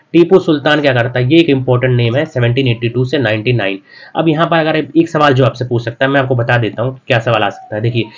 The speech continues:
कि टीपू सुल्तान ने कौन सी foreign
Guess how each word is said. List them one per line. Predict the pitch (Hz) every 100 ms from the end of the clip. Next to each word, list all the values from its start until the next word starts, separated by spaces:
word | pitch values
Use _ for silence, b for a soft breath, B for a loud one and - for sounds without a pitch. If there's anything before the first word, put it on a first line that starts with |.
| 160 -
कि |
टीपू | 156 170 165 196
सुल्तान | 196 151 127 135 127
ने | 139 175 208 _ _ _ _ _ _ _ _ _ _ _ _ _ _ - -
कौन | 151 175
सी | 170
foreign | 190 - 156 175 180